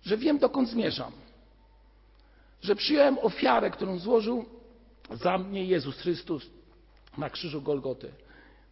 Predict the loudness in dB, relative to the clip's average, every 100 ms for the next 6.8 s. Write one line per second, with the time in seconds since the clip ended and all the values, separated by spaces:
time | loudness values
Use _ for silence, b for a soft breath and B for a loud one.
0 | _ -2 -2 0 -4 -4 -6 -8 -10 -12
1 | -12 -14 -14 -18 -20 _ b b b b
2 | b b b -2 0 0 -2 -4 -4 -8
3 | -20 -20 -20 _ -2 -2 0 -4 -4 -6
4 | -12 -14 -10 -10 -10 -14 -20 -20 -20 _
5 | _ _ _ _ _ _ _ b b b
6 | b _ -18 -10 -8 -6 -8 -12